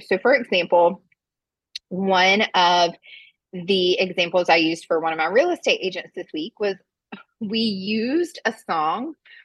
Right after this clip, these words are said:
uh, it's a new trending song from the Jonas Brothers called Waffle House. <laughs> And it, it, there's a line in it that says, "Deep conversations at the Waffle House." And I thought that was just catchy and cute. And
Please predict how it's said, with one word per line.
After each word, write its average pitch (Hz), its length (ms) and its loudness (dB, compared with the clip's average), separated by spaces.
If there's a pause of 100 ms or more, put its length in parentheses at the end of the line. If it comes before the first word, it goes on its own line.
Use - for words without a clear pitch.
(180)
uh, 165 440 2
it's 185 120 -4
a 226 60 2
new 226 260 0
trending 254 420 -6
song 185 160 -6
from 226 120 -12
the 285 80 -8
Jonas 165 440 -2
Brothers 160 360 -2
called 208 220 -2
Waffle 151 400 0
House. 160 500 -4
<laughs> - 80 -4
And 247 340 2
it, 233 180 -4 (160)
it, 240 180 2 (120)
there's 226 240 2
a 311 60 -2
line 330 380 0
in 226 120 -2
it 170 160 -4
that 202 180 -6
says, 240 140 -2 (480)
"Deep 254 240 -4
conversations 285 720 -2
at 269 100 -2
the 254 80 2
Waffle 311 420 4
House." 156 340 2
And 190 240 -4
I 202 120 4
thought 254 160 2
that 226 120 -2
was 233 120 -4
just 247 160 -20
catchy 226 460 -6
and 202 220 -12
cute. 254 440 -8 (480)
And 240 240 2